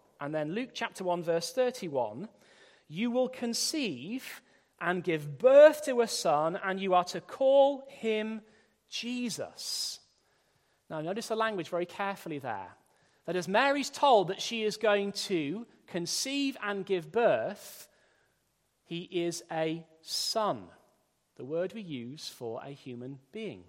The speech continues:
who is male. In conception and in birth, Jesus Christ is a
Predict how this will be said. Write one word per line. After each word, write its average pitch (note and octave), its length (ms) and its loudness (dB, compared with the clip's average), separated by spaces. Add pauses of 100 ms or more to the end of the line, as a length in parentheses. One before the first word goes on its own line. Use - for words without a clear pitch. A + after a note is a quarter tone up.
(100)
who A#2+ 80 -14
is C3 120 -12
male. F3+ 320 -10 (1800)
In E3+ 180 -8
conception - 960 -4
and E3+ 140 -2
in G#3+ 160 -4
birth, A3+ 580 6
Jesus F#3+ 400 -4
Christ F3+ 480 -2
is F3 260 0
a F3+ 240 0